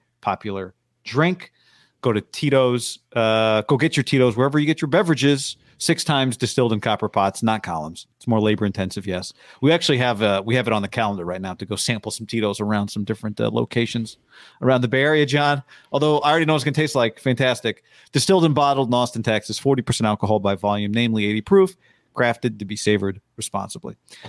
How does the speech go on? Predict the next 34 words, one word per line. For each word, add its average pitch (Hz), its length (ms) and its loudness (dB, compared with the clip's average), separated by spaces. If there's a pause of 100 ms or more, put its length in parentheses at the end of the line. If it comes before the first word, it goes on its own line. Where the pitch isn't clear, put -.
(240)
Podcast 220 320 2
also 202 200 2
brought 170 280 4
to 160 80 0
you 165 400 6
by 139 400 4
My 156 200 2
Bookie 185 380 0 (440)
dot 147 200 4
A 156 100 4
G. 143 320 2 (160)
Promo 143 220 2
code 139 140 2
ham 147 180 2
and 139 80 -2
the 143 40 4
number 139 200 4
one, 214 400 2
where 113 220 4
My 117 160 4
Bookie 113 260 -4
will 113 80 0
match 117 220 -2
your - 60 -10
first 120 180 -4
deposit 117 360 0
up 120 120 -4
to 117 60 -6
a - 40 -4
thousand 113 280 0
bucks. 196 240 -2
They'll 104 140 -2
also, 110 340 0 (560)
uh, 107 500 0